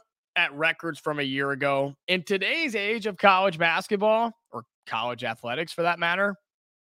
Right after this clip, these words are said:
I just don't think you can. Depending on how many guys are returning,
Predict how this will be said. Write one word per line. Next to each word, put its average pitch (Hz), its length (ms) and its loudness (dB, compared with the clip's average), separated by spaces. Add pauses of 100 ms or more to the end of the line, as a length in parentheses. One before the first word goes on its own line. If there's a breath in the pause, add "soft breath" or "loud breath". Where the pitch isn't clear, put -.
(400)
I 120 100 -2
just 123 220 -8
don't 131 220 -4
think 123 260 -10
you 107 80 -14
can. 95 320 -10
Depending 233 460 0
on 190 420 -2 (540)
how 156 340 0
many 170 240 -6
guys 160 360 2
are 147 60 -6
returning, 165 640 0